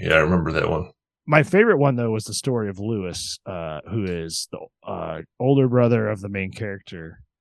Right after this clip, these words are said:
Speaker 2: Or, yeah, whatever. I don't wanna write anything. The main character, as far as we know, but <laughs>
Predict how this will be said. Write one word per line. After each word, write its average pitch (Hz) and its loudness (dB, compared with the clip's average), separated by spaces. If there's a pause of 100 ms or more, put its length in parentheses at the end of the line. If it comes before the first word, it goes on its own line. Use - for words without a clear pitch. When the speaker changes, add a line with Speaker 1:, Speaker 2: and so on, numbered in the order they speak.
(120)
Speaker 2:
Or, 101 -2
yeah, 69 -6
whatever. 58 -14
I - -10
don't 78 -8
wanna 76 -10
write 78 -8
anything. 76 -14 (100)
The 147 2
main 156 2
character, 117 -6
as 101 -10
far 95 -8
as 90 -14
we 92 -10
know, 82 -14
but - -14
<laughs> 120 2